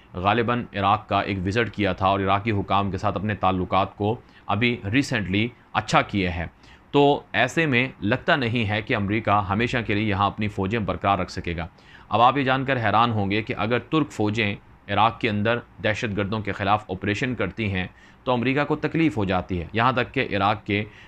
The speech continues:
हुक्मरानों को, नाम निहाद हुक्मरानों को भी मसला दरपेश हो जाता है। लेकिन अगर इराक की सरजमीन पर ईरान के मलेशिया हों या फिर अमेरिका के जंगजू हों या अमेरिका के फ़ौजी हों, तो उससे तकलीफ़ नहीं होती है। और हकीकत यह है नाज़रीन किराम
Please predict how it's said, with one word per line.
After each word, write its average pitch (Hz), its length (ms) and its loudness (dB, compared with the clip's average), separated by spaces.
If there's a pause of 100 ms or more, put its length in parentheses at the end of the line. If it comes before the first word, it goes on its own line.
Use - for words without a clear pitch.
(160)
हुक्मरानों 117 580 2
को, 104 340 0
नाम 117 220 4
निहाद 110 320 2
हुक्मरानों 95 420 -2
को 123 100 -2
भी 131 180 -2 (160)
मसला 104 320 0
दरपेश 101 400 -2
हो 95 60 -2
जाता 87 280 -4
है। 85 160 -6 (360)
लेकिन 123 260 2
अगर 127 260 0
इराक 107 340 2
की 127 100 0
सरजमीन 107 520 -2
पर 113 240 -2
ईरान 101 300 0
के 113 120 -4
मलेशिया 104 400 -2
हों 92 220 -2 (180)
या 104 140 2
फिर 110 160 0
अमेरिका 95 340 0
के 110 140 -2
जंगजू 104 340 -2
हों 92 220 -2
या 98 100 -2
अमेरिका 95 280 -2
के 101 120 -4
फ़ौजी 123 360 0
हों, 98 200 -2 (420)
तो 120 40 0
उससे 127 400 0 (160)
तकलीफ़ 139 400 2
नहीं 98 220 0
होती 87 280 -4
है। 85 180 -8 (360)
और 107 100 0
हकीकत 151 440 2
यह 123 160 2
है 127 60 2
नाज़रीन 107 320 0
किराम 101 280 0